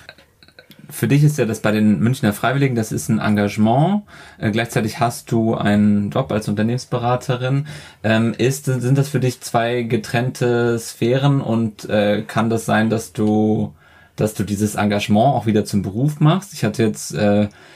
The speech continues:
die, meine meisten Gäste, die ich hier hatte, die waren quasi so,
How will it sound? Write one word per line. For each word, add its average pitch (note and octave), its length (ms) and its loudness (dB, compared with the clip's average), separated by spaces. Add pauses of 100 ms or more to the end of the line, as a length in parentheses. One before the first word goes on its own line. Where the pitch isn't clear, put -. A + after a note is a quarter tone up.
(140)
die, G#2 160 2
meine G#2 260 2
meisten A#2+ 540 2
Gäste, C3 800 0 (360)
die A2+ 80 0
ich G#2+ 80 -4
hier C#3+ 220 4
hatte, B2+ 380 0
die A2 240 0
waren A2 320 2
quasi A2 400 0
so, G#2+ 400 0